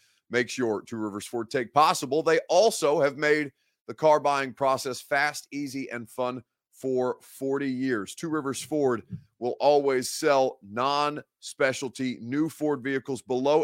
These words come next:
M S R P and will always go above and beyond to make sure that you enjoy that car buying process. Two Rivers Ford in Mount Juliet or online at two rivers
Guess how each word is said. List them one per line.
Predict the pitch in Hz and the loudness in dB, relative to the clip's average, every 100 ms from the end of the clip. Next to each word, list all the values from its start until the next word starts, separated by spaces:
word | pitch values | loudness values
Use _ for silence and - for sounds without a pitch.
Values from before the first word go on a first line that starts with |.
| - | 0
M | 147 | -2
S | 143 143 147 | -2 -2 0
R | 131 | -2
P | - 135 123 120 _ _ - | -2 -6 -8 -10 _ _ -12
and | 113 | -6
will | 120 | -2
always | 117 123 120 113 | 2 2 2 -2
go | - 113 - | 0 0 0
above | 98 92 117 120 110 - | -6 -2 2 2 0 -6
and | 117 110 | -6 -6
beyond | 107 107 131 107 98 101 _ _ - | -6 -2 -2 -2 -6 -12 _ _ -10
to | |
make | 104 107 | -6 -4
sure | - 117 104 | -4 -6 -6
that | 98 - | -8 -10
you | 107 | -10
enjoy | 98 110 110 113 | -8 -2 0 0
that | 95 101 - | 0 -2 -2
car | - 107 | -2 0
buying | 101 104 101 95 | 2 0 0 -4
process. | - 107 101 - 76 - - _ _ - | 0 0 0 -4 -12 -12 -18 _ _ -10
Two | 180 | -4
Rivers | 170 160 156 139 | -2 0 0 -2
Ford | - 156 151 - 143 | 0 2 2 0 -2
in | 180 185 | -2 2
Mount | 175 143 | 2 2
Juliet | 131 165 123 104 - - | -2 -2 0 -2 -4 -2
or | 120 131 - | 0 0 0
online | 135 123 110 107 110 - | -2 -2 -2 -2 -4 -8
at | 92 - - | -10 -10 -14
two | 147 | -10
rivers | 117 92 90 - | -8 -6 -8 -12